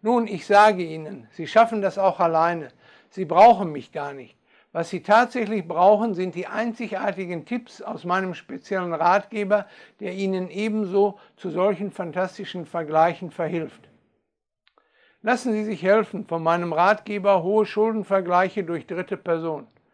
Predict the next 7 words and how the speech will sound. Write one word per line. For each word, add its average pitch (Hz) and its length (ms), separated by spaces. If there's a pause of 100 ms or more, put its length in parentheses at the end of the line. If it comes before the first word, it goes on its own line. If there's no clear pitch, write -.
(300)
Stoppen 226 440
Sie 208 140
Vollstreckungsmaßnahmen 190 1400
und 170 220
andere 180 360
Pfändungsversuche 156 1040
radikal. 156 640